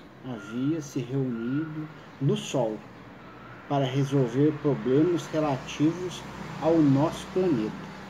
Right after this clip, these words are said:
com outras consciências elevadas, com outros espíritos elevados. Tudo bem.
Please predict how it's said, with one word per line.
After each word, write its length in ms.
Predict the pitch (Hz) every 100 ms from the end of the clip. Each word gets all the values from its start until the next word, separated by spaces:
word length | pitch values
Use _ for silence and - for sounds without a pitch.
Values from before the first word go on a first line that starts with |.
| - - - - - - - -
com 300 | 147 135 131
outras 340 | 175 185 180 -
consciências 880 | - 175 - 151 131 135 - 135 135
elevadas, 920 | 139 147 110 104 104 - - - - - - - -
com 100 | 254
outros 340 | 240 240 185
espíritos 1400 | 214 208 - - - - - 220 208 190 156 139 135 127
elevados. 640 | 131 123 101 98 78 - - - - - - - -
Tudo 220 | 185 170 165
bem. 220 | 135 127